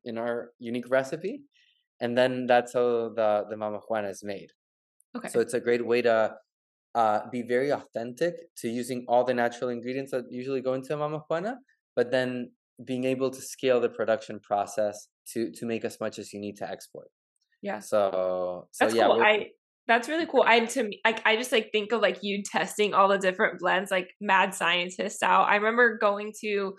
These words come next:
Speaker 1: Yeah.
Speaker 2: since I went to school in Tennessee, we got to go to a couple distilleries in Gatlinburg, like, in the mountains, and t-, and, like, actually see the production process of moonshine and of bourbon, or not
Speaker 1: Yeah.
Speaker 2: bourbon, 'cause bourbon's Kentucky,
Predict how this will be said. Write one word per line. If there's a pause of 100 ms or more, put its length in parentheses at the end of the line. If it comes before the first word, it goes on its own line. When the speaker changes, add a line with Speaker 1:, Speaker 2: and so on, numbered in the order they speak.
Speaker 1:
Yeah.
Speaker 2:
since
I
went
to
school
in
Tennessee,
we
got
to
go
to
a
couple
distilleries (420)
in
Gatlinburg,
like,
in
the
mountains, (400)
and
t-, (100)
and,
like,
actually
see
the
production
process
of
moonshine
and
of (540)
bourbon, (120)
or
not
Speaker 1:
Yeah.
Speaker 2:
bourbon,
'cause
bourbon's
Kentucky,